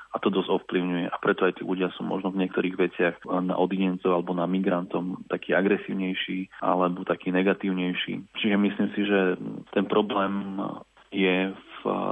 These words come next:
tej politicko-mediálnom priestore, ale všeobecne si myslím, že ľudia sú veľmi nastavení, že chcú pomáhať, chcú pomôcť a vedia pomôcť. V ľuďoch je stále aj v tomto čase tá ľudskosť, ktorú vedia nejakým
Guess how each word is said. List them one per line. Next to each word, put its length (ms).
tej 160
politicko-mediálnom 1600
priestore, 720
ale 640
všeobecne 480
si 80
myslím, 240
že 160
ľudia 400
sú 80
veľmi 400
nastavení, 560
že 240
chcú 160
pomáhať, 480
chcú 80
pomôcť 480
a 80
vedia 320
pomôcť. 480
V 20
ľuďoch 320
je 200
stále 320
aj 160
v 160
tomto 160
čase 480
tá 80
ľudskosť, 720
ktorú 240
vedia 320
nejakým 320